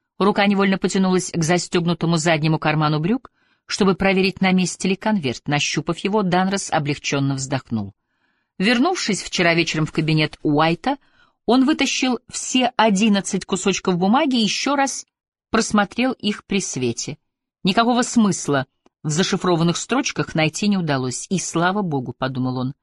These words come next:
Потом подошёл к фотокопировальному устройству, стоявшему возле стола с обтянутой кожей столешницей, и снял по две копии каждой бумажки. Подобрав два комплекта, сложил их в отдельные конверты и заклеил.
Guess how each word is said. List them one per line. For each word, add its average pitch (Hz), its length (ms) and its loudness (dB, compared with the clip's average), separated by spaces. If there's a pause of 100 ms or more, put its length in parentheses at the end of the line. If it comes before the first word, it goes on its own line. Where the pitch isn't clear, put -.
(440)
Потом 330 240 0
подошёл 214 420 2
к - 100 -8
фотокопировальному 175 1200 2
устройству, 254 560 -4
стоявшему 254 720 0 (300)
возле 214 320 2
стола 220 380 2
с - 160 -8
обтянутой 196 600 0
кожей 190 300 0
столешницей, 185 840 -2 (320)
и 220 120 0
снял 311 400 2
по - 200 2
две 208 260 4
копии 233 380 0
каждой 160 400 0
бумажки. 131 580 -2 (400)
Подобрав 220 460 4
два 196 280 4
комплекта, 226 640 2
сложил 214 500 2
их - 320 -2
в 190 160 4
отдельные 233 520 2
конверты 214 540 2
и - 20 2
заклеил. 139 560 0